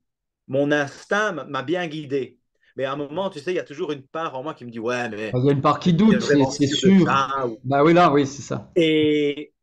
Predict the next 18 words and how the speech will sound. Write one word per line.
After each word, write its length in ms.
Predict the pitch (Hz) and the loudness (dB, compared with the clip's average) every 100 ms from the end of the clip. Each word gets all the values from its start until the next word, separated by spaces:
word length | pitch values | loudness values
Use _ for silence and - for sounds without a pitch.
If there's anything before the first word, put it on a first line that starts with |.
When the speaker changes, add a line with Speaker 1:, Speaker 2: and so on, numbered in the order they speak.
| _ _ _ - | _ _ _ -14
Speaker 1:
et 100 | 131 | -8
depuis 220 | 147 196 | -8 -8
qu'on 160 | 196 156 | -6 -2
est 80 | 143 | -2
venu 180 | 143 | -4
habiter 400 | 156 160 170 165 | -4 -6 -6 -4
ici, 540 | 139 - - 190 214 196 _ _ _ | -4 -10 -14 -14 -14 -18 _ _ _
Speaker 2:
Ouais. 180 | 156 143 - | -18 -18 -12
Speaker 1:
mais 220 | 123 123 | -10 -10
c'est 420 | 120 156 151 - _ _ - 160 | -8 -2 -2 -2 _ _ -8 -6
hallucinant, 560 | 156 147 - 120 113 104 | -4 -8 -10 -10 -10 -12
quoi. 240 | 110 - - | -16 -16 -10
On 100 | 127 | -4
dirait 300 | 151 190 202 | -2 -2 -2
que 80 | 147 | -8
toute 240 | - 247 | -8 -8
notre 240 | 190 156 | -6 -4
vie, 340 | 143 175 226 | -6 -8 -8